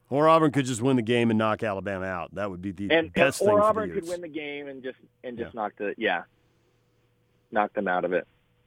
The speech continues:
Speaker 2: So anyway, anyway, it's a,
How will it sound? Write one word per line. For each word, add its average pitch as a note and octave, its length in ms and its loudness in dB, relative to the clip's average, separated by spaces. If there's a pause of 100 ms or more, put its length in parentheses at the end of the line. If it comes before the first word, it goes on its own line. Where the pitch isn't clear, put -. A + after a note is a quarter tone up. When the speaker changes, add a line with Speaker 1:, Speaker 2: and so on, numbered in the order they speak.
(800)
Speaker 2:
So G2 260 2 (460)
anyway, C3+ 540 4 (280)
anyway, A2 400 -4
it's C3+ 240 0
a, C#3+ 200 0